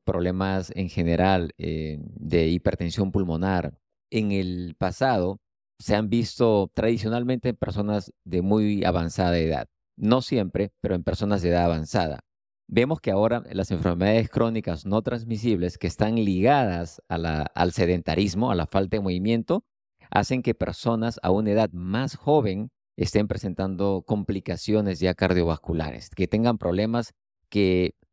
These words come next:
muchos años atrás lo tenían, por decir, por poner un ejemplo, personas de sesenta o setenta años, un poco más, ahora lo presentan personas mucho más jóvenes, que es como el cáncer, que se presenta ahora en personas mucho más jóvenes.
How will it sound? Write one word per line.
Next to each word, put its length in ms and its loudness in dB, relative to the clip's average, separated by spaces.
muchos 380 2
años 220 -2
atrás 340 -2
lo 120 0
tenían, 380 0
por 240 -2
decir, 360 -2
por 200 -4
poner 260 0
un 80 0
ejemplo, 280 -2
personas 440 -4
de 200 -4
sesenta 560 0
o 20 -2
setenta 640 0
años, 420 0
un 100 -4
poco 200 -2
más, 200 2
ahora 400 4
lo 120 -4
presentan 500 -6
personas 640 -2
mucho 440 0
más 180 -4
jóvenes, 340 0
que 120 -4
es 60 -10
como 180 -6
el 80 -4
cáncer, 340 -4
que 100 -4
se 120 -4
presenta 380 -2
ahora 260 2
en 280 -2
personas 380 -2
mucho 260 -2
más 140 -2
jóvenes. 320 -2